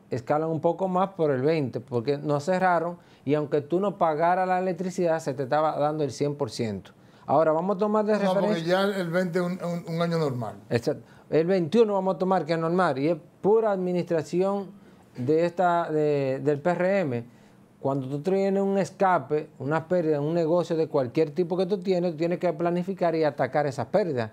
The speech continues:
Speaker 2: Claro.
Speaker 1: Y lo que me ocurrió en años anteriores, tengo que ir superándome.
Speaker 2: Claro.
Speaker 1: Y
Speaker 2: Esa es la idea del pacto eléctrico.
Speaker 1: esa es la, eh, bueno, yo te tengo una información ahí del pacto eléctrico pa-, para que tú veas entonces las mentiras también.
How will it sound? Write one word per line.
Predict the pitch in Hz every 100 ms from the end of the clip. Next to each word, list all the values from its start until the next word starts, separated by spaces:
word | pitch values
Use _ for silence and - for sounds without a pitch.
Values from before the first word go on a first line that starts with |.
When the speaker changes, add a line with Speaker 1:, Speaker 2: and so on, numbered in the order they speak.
| -
Speaker 2:
Claro. | 135 117 104
Speaker 1:
Y | 123
lo | 160 165
que | 165
me | 160
ocurrió | 165 147 147 175 208
en | 202
años | 202 196
anteriores, | 202 190 202 196 196
tengo | 180 170 160
que | 165
ir | 165
superándome. | - 156 135 143 226 175 117 107 - - - -
Speaker 2:
Claro. | 123 104
Speaker 1:
Y | 233 240 202 - - - - - - - -
Speaker 2:
Esa | 170 156 185
es |
la | 180
idea | 175
del | 175
pacto | 165 156 147
eléctrico. | 160 143
Speaker 1:
esa | 165 202
es |
la, | 208 202 - - -
eh, | -
bueno, | 131 127 104 110 - - - -
yo | 131 160
te | 185
tengo | 196 190
una | 185
información | 175 175 160 165 160
ahí | 156 160
del | 143
pacto | 123 147 127
eléctrico | 127 123 113 117 123
pa-, | 131 143
para | 139 143
que | 135
tú | 135
veas | 151
entonces | 156 165 -
las | 143 123
mentiras | 127 127 110 151 139 120
también. | 120 123 131 104